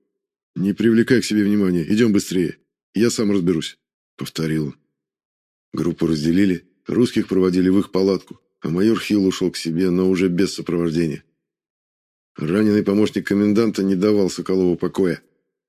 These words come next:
Последующие часы, пока парни приводили себя в порядок и отдыхали, Николай обдумывал, что можно предпринять.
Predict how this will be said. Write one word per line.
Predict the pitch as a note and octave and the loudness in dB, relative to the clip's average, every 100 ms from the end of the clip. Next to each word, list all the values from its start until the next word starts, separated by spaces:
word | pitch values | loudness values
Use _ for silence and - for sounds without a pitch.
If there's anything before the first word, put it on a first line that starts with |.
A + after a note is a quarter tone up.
| _ _ _ _ | _ _ _ _
Последующие | C#2+ - - F#2+ G2 - F#2 | -10 -8 -2 0 0 -2 -4
часы, | - F2 A#2+ A2+ | -4 -6 -4 -2
пока | F#2 F#2+ | -2 -2
парни | E2+ G#2 F#2 | 0 0 0
приводили | F2 F2 F#2 G2+ F#2 | 0 2 2 2 0
себя | - F2 | -2 -4
в | |
порядок | - F#2 G#2 F2+ F2+ | 0 2 2 0 0
и | |
отдыхали, | E2 E2+ - G#2 F2+ | 0 -2 -2 -2 0
Николай | F2+ E2 G2 A2 G#2+ | -2 0 0 2 0
обдумывал, | F2+ F2+ G#2+ G2 F2 | 0 0 2 2 0
что | - - A2 | -4 -4 -2
можно | F#2+ F2+ F2+ | -2 -2 -2
предпринять. | F2 F2 F2+ F#2 F2+ - | -4 -4 -2 0 0 -4